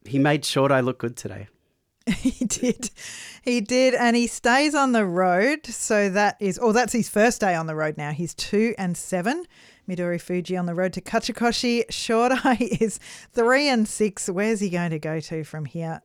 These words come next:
Speaker 2: Nobody knows.
Speaker 1: Uh, Nishikigi up next against
Speaker 2: Woof.
Speaker 1: Mitakumi. Nishikigi coming in on seven and one. Mitakumi, the mirror, one and seven on the road to
Speaker 2: Mm.
Speaker 1: Kachikoshi.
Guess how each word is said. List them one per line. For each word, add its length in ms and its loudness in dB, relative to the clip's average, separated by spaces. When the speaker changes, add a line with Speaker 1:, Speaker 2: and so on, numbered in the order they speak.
Speaker 2:
Nobody 640 4
knows. 460 -8
Speaker 1:
Uh, 920 2
Nishikigi 800 0
up 280 -4
next 400 -6
against 380 -2
Speaker 2:
Woof. 260 6
Speaker 1:
Mitakumi. 920 0
Nishikigi 600 -4
coming 500 2
in 120 0
on 360 -4
seven 640 -2
and 320 -8
one. 480 0
Mitakumi, 920 -6
the 180 -4
mirror, 420 -2
one 380 -2
and 200 -8
seven 380 -4
on 120 -8
the 100 -4
road 220 -6
to 100 -12
Speaker 2:
Mm. 100 -12
Speaker 1:
Kachikoshi. 760 -6